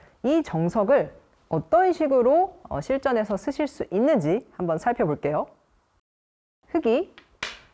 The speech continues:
첫 수로 귀를 가져가고요. 그리고 나서 하나는 화점,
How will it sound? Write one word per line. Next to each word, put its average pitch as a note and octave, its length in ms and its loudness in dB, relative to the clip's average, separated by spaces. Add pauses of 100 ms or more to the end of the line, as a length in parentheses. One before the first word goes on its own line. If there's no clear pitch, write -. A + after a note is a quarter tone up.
(160)
첫 - 140 -6
수로 C#4+ 560 2 (680)
귀를 F#3+ 300 2
가져가고요. F3 680 0 (580)
그리고 D3+ 260 -4
나서 D3+ 440 -2 (1400)
하나는 F4+ 380 4
화점, A#3 520 0